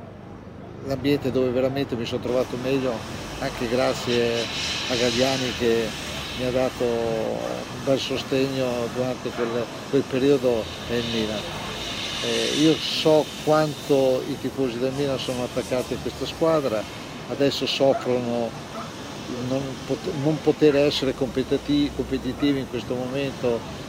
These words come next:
per, per lo scudetto, però, eh, lo scudetto nel D N A del Milan,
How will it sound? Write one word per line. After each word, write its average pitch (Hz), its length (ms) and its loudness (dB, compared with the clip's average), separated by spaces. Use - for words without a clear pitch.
per, 127 380 4
per 131 160 0
lo 131 60 2
scudetto, 139 680 2
però, 117 260 -2
eh, 57 880 -6
lo 131 80 -6
scudetto 135 440 2
nel 120 280 -2
D 127 200 2
N 131 120 0
A 131 80 2
del 123 180 0
Milan, 123 320 -2